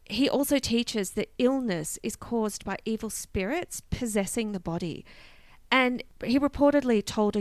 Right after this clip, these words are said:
a terminally ill universal medicine patient that an evil spirit had entered her liver and kidneys, and that's why she was sick.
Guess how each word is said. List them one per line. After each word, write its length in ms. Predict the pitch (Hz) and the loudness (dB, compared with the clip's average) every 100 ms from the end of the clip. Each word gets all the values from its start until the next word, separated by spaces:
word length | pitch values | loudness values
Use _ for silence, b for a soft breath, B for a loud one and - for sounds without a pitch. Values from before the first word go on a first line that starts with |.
| 196 | -2
a 80 | 214 | -4
terminally 540 | - 254 233 214 196 - | 0 2 2 0 -2 -2
ill 340 | 196 185 165 - | 0 0 -2 -6
universal 640 | 208 208 185 175 - 170 - | -2 0 0 0 2 0 0
medicine 400 | 185 170 - 170 | -4 -4 -4 -6
patient 600 | 147 160 175 - - 82 b b b b - | -6 -6 -4 -6 -6 -8 b b b b 4
that 140 | 226 | 4
an 80 | 226 - | 4 0
evil 300 | 247 233 226 | 0 0 -4
spirit 480 | - - 180 165 | -6 -2 -2 -2
had 140 | 160 202 | -6 -8
entered 420 | - 196 202 208 180 - | -4 -4 -2 -2 -2 0
her 120 | 220 | 0
liver 260 | 202 185 190 | 2 0 -2
and 120 | - 180 | -6 -8
kidneys, 500 | - 180 185 147 - | -6 -6 -6 -8 -8
and 140 | - 190 | -4 -2
that's 220 | 170 - | -4 -6
why 320 | 202 170 165 - | -6 -4 -6 -8
she 220 | - 208 | -4 -2
was 120 | 175 | -2
sick. 520 | - - 165 - - | -4 -6 -6 -6 -14